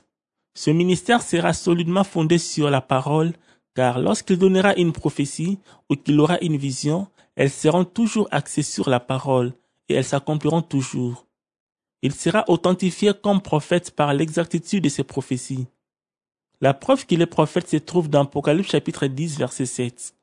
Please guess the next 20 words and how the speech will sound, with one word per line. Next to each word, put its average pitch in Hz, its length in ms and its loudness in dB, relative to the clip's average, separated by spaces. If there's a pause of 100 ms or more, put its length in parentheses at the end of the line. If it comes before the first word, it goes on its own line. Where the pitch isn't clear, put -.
(760)
Mais 156 120 0
qu'au 170 200 4
jour 196 260 0
de 160 100 4
la 147 140 6
voix 151 180 2
du 143 100 -2
septième 156 440 -2
ange, 160 500 -2 (380)
quand 240 160 0
il 202 120 0
sonnerait 175 440 0
de 165 80 -2
la 147 80 2
trompette, 151 680 -2 (280)
le 151 80 0
mystère 175 420 0
de 165 120 2
Dieu 160 160 -2
s'accomplirait, 147 840 -4